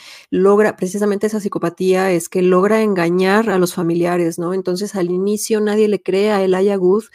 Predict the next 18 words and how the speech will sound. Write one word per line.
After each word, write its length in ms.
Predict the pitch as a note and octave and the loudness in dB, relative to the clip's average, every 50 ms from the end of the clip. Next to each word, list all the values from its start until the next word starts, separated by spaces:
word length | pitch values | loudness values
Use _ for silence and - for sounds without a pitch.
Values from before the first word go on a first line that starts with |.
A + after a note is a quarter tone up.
| - - - - - _ _ - | -20 -20 -20 -20 -20 _ _ -2
que 300 | - F3+ F3+ F3 F3 F3 | 0 2 4 2 2 2
Macaulay 380 | E3+ E3 - - G3 G3 G3+ | -2 -4 -4 -4 -4 -4 -2
Culkin 340 | - - G3 G3 - G#3+ G3 | -2 -4 -4 -4 -4 -6 -6
está 440 | F3 F3 - - F3+ F3 F3+ F#3 G3 | -6 -8 -8 -6 -4 -2 0 0 -2
haciendo 400 | F#3 F#3 - F3+ F3+ F3+ F#3 F#3 | -2 -4 -6 -6 -4 -4 -4 -4
como 240 | - F3+ E3 D#3+ D#3 | -4 -4 -4 -4 -4
todo 240 | - F#3+ F#3+ G3+ | -2 -2 -2 -2
tipo 240 | - - - - G#3 | -4 -6 -4 0 0
de 60 | G#3 | 2
atrocidades, 960 | F3+ - F3 E3 - - F3 E3 E3 E3 E3+ E3+ E3+ F3 F3 F3 F3 - - - | 2 2 0 -2 0 0 0 2 2 2 2 0 2 2 2 0 0 -4 -6 -8
torturando 480 | - D#3 D#3 - E3 E3 E3 E3 E3+ | -8 -6 -6 -4 -4 -2 -2 -2 -2
animales, 720 | F3 E3+ E3+ E3 E3 D#3+ D#3+ D#3+ E3 E3 E3 E3+ - - - - - - _ _ - | -2 -2 -2 -2 -2 -2 0 0 2 2 0 0 -4 -8 -16 -20 -20 -20 _ _ -4
eh, 360 | E3+ E3 E3 E3 E3 D#3+ D#3+ _ _ _ _ | 0 0 2 2 0 0 -4 _ _ _ _
compartiéndole 800 | - - F3+ F3+ F3+ E3+ E3 F3 - F#3 F#3+ G#3+ A#3 A#3+ A3 F#3 | 0 0 2 2 2 0 -2 0 0 0 0 2 2 4 4 4
a 180 | E3+ E3+ E3+ E3+ | 4 4 4 6
él 220 | E3+ F#3 F#3+ G3 | 6 4 4 2
pensamientos 1040 | - G3 F#3+ - - E3+ E3 E3 E3+ E3+ F3 F3+ - F#3 F3+ F3+ F3 F3 - - - | -2 -4 -2 -2 0 0 0 2 2 0 0 -2 -2 0 0 2 0 -2 -4 -8 -8
muy 960 | F3+ F#3 E3+ E3+ E3+ F3 F3+ F#3 G3+ G#3 G#3 G#3 G#3+ G#3 G#3 G#3 G#3 G#3 G#3 | -6 -4 -4 -4 -2 0 2 2 4 4 4 4 4 2 2 2 0 -2 -4